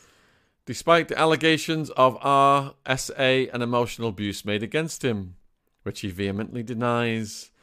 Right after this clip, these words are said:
and his subsequent exile from mainstream media, one platform is currently touting its close proximity to the star as a selling point. Join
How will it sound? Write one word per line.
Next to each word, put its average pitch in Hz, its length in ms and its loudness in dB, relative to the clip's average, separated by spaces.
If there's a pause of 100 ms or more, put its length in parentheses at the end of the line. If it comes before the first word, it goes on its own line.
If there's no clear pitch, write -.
(680)
and 110 100 -4
his 113 160 -4
subsequent 135 640 -4
exile 131 440 2
from 107 300 -4
mainstream 120 640 -4
media, 98 640 -4 (640)
one 147 280 2
platform 151 540 4
is 139 140 -4
currently 143 420 -2
touting 143 640 0
its - 140 -8
close 143 680 0 (560)
proximity 135 800 0
to 117 80 -6
the 127 60 -6
star 120 540 2
as 127 120 -4
a 135 40 -8
selling 180 440 -2
point. 95 600 -6 (920)
Join 131 800 4